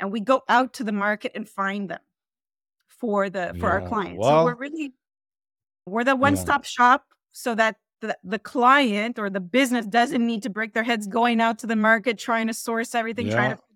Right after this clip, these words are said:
Speaker 1: figure
Speaker 2: Excellent.
Speaker 1: everything out. And we do that for them.
Speaker 2: Yeah.
Speaker 1: And we work with a, we have a huge network of people that we work with.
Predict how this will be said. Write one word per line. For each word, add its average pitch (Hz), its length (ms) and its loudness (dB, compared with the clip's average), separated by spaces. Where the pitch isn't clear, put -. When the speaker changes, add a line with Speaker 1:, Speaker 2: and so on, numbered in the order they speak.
Speaker 1:
figure 107 160 -10
Speaker 2:
Excellent. 185 180 -4
Speaker 1:
everything 202 340 -6
out. 202 260 -4
And 220 120 -2
we 233 80 -6
do 214 140 -8
that 190 240 0
for 180 140 -8
them. 165 240 -8
Speaker 2:
Yeah. 175 80 -14
Speaker 1:
And 196 120 -8
we 214 80 -8
work 220 240 -6
with 202 140 -2
a, 180 260 0
we 220 140 -2
have 226 120 0
a 202 40 -2
huge 226 280 -12
network 185 440 -8
of 185 140 -20
people 185 220 -14
that - 120 -6
we 196 80 -12
work - 240 -10
with. - 100 -20